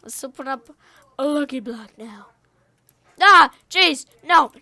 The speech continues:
no, no, save me! No, you, you can't take me! No, I'm not gonna be taken this way!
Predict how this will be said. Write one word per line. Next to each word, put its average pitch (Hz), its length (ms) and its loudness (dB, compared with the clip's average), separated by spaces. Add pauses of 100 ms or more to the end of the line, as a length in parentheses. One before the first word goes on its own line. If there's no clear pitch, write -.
no, 294 220 0 (140)
no, 294 260 0
save 330 320 2
me! 311 180 -6 (240)
No, 349 240 0 (180)
you, 320 160 -6 (120)
you 349 140 -2
can't 349 300 2
take 339 240 0
me! 311 240 -4 (200)
No, 330 320 4 (140)
I'm 330 180 0
not 320 260 2
gonna 320 240 -2
be 311 140 -6
taken 302 360 -4
this 294 240 -8
way! 285 240 -6